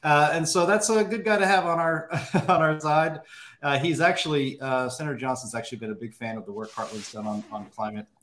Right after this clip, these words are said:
uh, for many, many years. He reads a lot of our things. Um, he may have even asked some of our people to testify in hearings in the past. So, um, we are interested in hearing what Ron Johnson has planned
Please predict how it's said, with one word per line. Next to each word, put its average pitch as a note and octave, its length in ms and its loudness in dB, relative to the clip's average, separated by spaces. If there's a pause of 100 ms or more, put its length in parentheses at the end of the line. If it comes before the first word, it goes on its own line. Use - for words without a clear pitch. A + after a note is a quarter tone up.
uh, G#2 80 -8
for - 160 -12
many, C3+ 200 -4
many A#2 180 -2
years. G2+ 500 -8
He G#2+ 240 -10
reads A#2 180 -6
a A2+ 60 -6
lot A2+ 140 -2
of A2+ 60 -6
our A2 120 -4
things. G#2+ 520 -6 (480)
Um, G#2 460 0
he G#2+ 200 -6
may C#3+ 140 0
have C#3+ 100 -2
even G#2+ 200 -2
asked G#2+ 260 -4
some A2 160 -6
of G2+ 60 -4
our G#2+ 100 -2
people G#2 220 -8
to G2+ 80 -12
testify A#2 520 -2
in G2+ 100 -2
hearings G#2+ 360 -6
in G2+ 40 -14
the G2 60 -12
past. G2 400 -4
So, F#2 220 -8 (460)
um, G2 420 -2
we C#3 160 0
are D3 240 4
interested D#3+ 520 -2
in C3 120 0
hearing C3 500 -4 (200)
what A#2 200 -2
Ron B2+ 220 4
Johnson B2 600 0 (200)
has A#2+ 240 -4
planned C3 600 0